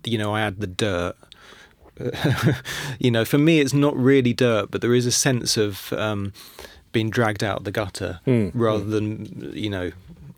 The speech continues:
Speaker 1: already sitting in a fantastic restaurant <laughs>
Speaker 2: Yeah,
Speaker 1: at the
Speaker 2: yeah,
Speaker 1: music. You're,
Speaker 2: yeah.
Speaker 1: you're, you're trying to pull yourself out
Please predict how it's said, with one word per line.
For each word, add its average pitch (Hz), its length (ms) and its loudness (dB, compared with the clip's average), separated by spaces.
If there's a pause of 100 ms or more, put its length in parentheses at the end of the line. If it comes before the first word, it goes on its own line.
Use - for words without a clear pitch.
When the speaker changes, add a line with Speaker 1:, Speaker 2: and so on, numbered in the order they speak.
Speaker 1:
already 98 340 -2
sitting 98 300 -4
in 95 80 -8
a 98 60 -8
fantastic 107 520 -6
restaurant - 480 -6
<laughs> - 40 -16 (240)
Speaker 2:
Yeah, 127 200 6
Speaker 1:
at - 80 0
the 143 60 0
Speaker 2:
yeah, 127 120 4
Speaker 1:
music. 113 260 0
You're, 127 160 4
Speaker 2:
yeah. 117 140 2 (160)
Speaker 1:
you're, 117 260 2
you're 123 180 4
trying 131 240 0
to 127 60 0
pull 135 300 4
yourself 110 420 0
out 98 340 -2